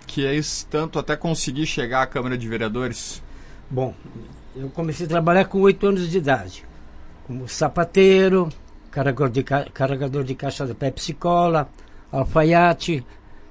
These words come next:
Speaker 2: Eu passava as roupas do ex-prefeito Hermes João Weber,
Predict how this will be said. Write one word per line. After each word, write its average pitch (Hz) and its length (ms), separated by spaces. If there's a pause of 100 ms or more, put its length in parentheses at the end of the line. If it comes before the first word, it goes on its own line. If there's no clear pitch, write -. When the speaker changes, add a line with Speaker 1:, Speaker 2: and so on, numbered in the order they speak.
(180)
Speaker 2:
Eu 151 80
passava 160 420
as 135 120
roupas 156 360
do 147 240
ex-prefeito 160 680
Hermes 160 260
João 143 240
Weber, 151 440